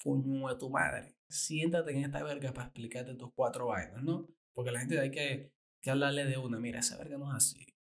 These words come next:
Eso no es así, coño de tu madre", hay que decirle así, ¿no? Total, hasta aquí llega el episodio de hoy, muchachos. Siento que puedo volver a,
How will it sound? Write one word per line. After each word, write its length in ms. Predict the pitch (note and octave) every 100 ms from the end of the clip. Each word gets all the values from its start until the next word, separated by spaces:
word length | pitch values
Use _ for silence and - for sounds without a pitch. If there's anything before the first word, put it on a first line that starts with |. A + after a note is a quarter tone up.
| -
Eso 160 | -
no 100 | G#3+
es 80 | G3+
así, 280 | E3 D#3+ C3+
coño 240 | A#2 A#2+
de 40 | A#2
tu 100 | A2
madre", 260 | G#2 -
hay 40 | -
que 100 | E3
decirle 300 | D#3+ C#3 C3+
así, 260 | C3 -
¿no? 280 | - E3 G3 _ _ _ _ _ _ _ _ _ _ - -
Total, 680 | - A#2+ D3 D3 C#3 D3 - - - - _ _ -
hasta 180 | A2+ C3
aquí 120 | C#3
llega 160 | D3
el 60 | D#3
episodio 380 | C#3 C3 C#3+ D3
de 60 |
hoy, 180 | D3 D3
muchachos. 680 | C#3+ C#3 B2 A#2 D3 C#3+ - - _ _ _ _ _ _ _ _ _
Siento 420 | - - C3+ C#3 D#3
que 840 | D#3 C#3 C3 B2 B2 A#2+ A#2 - - _ _ _ _ _ _ -
puedo 200 | C3+ C3+
volver 320 | C#3 C3+ C3+
a, 540 | C3+ B2 G#2+ G2 G2